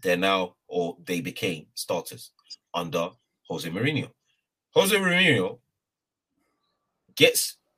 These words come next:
past his first eight months, what, nine months? I think we made it into Europa by the skin of our teeth.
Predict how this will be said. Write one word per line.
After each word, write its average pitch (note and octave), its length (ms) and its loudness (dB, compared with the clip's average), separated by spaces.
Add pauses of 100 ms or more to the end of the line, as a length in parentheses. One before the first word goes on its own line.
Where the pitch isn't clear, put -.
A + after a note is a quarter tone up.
(140)
past D3 280 0
his A#2+ 120 -2
first D3 420 2
eight C#3 160 0
months, C#3 280 -4
what, A#2+ 200 -4
nine A#2+ 220 -4
months? C#3 340 -10 (720)
I - 60 -8
think B2 220 -2
we A2+ 80 -4
made A#2+ 240 -2
it A2 60 -8
into A2+ 240 -8
Europa A2 600 -4 (280)
by - 160 -12
the - 100 -18
skin B2 220 -4
of A2 100 -6
our F#2 100 -4
teeth. B2 300 -10